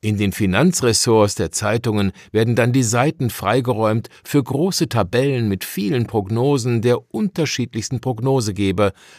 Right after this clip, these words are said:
fein säuberlich eingetragen, Spalte neben Spalte, jeweils mit den unterschiedlichen Vorhersagen zu unterschiedlichen Anlagen versehen.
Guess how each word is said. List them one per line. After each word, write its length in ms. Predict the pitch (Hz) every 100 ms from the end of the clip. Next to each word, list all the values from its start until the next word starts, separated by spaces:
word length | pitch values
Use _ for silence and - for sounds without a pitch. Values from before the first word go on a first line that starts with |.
| -
fein 320 | 120 165 190
säuberlich 520 | 135 127 110 90 -
eingetragen, 760 | 101 143 139 - 104 101 101 - -
Spalte 540 | - - 120 165 135
neben 260 | 104 92 80
Spalte, 560 | - 87 110 - 107 - - -
jeweils 460 | 160 151 147 - - -
mit 100 | 143
den 140 | 160
unterschiedlichen 880 | - 226 208 180 - 160 139 101 107
Vorhersagen 840 | - 160 151 113 98 98 95 104
zu 180 | - 123
unterschiedlichen 840 | - 165 175 156 - 101 107 104 -
Anlagen 540 | 139 107 76 73 82
versehen. 560 | - 76 71 62 50